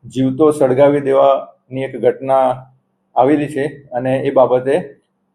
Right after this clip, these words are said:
મર્ડરનો ગુનો દાખલ કરીને માનકુવા પોલીસ સ્ટેશન દ્વારા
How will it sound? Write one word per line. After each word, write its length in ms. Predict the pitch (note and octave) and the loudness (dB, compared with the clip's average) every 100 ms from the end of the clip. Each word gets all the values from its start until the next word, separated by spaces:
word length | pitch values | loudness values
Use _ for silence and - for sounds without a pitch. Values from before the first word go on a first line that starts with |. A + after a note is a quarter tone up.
| _ _ _ _ | _ _ _ _
મર્ડરનો 720 | A#2+ C3+ C#3 D#3 C#3 D3 C#3+ | 0 0 4 2 2 -2 -2
ગુનો 300 | A2 C3 C#3 | -2 0 2
દાખલ 320 | C3 B2 C#3 | 2 2 0
કરીને 320 | C3+ D3+ C#3+ B2+ | -2 -4 -4 -6
માનકુવા 480 | A#2+ B2+ C3 D3 | -4 -6 -4 -4
પોલીસ 300 | C#3 B2+ C3 | -4 -8 -10
સ્ટેશન 420 | - B2 - B2+ B2 | -14 -18 -18 -18 2
દ્વારા 320 | A#2 C3+ | 2 2